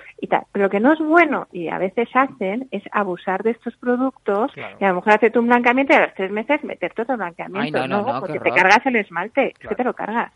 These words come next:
Speaker 3: Claro.
Speaker 1: De hecho, bueno, hace poco un chico que vino a la consulta, guapísimo, guapísimo,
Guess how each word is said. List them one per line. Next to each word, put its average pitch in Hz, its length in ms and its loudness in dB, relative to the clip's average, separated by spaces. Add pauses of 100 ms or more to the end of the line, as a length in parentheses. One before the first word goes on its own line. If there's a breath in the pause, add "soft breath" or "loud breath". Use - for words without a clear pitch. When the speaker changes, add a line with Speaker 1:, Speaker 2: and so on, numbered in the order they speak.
Speaker 3:
Claro. 123 320 -10
Speaker 1:
De 196 80 4
hecho, 220 280 6
bueno, 262 160 0
hace 196 260 0
poco 233 340 -2
un 202 160 -8
chico 208 340 -4
que 214 100 -6
vino 214 180 -2
a 214 40 -2
la 208 120 -2
consulta, 214 540 -4 (280 loud breath)
guapísimo, 226 720 0
guapísimo, 240 720 -2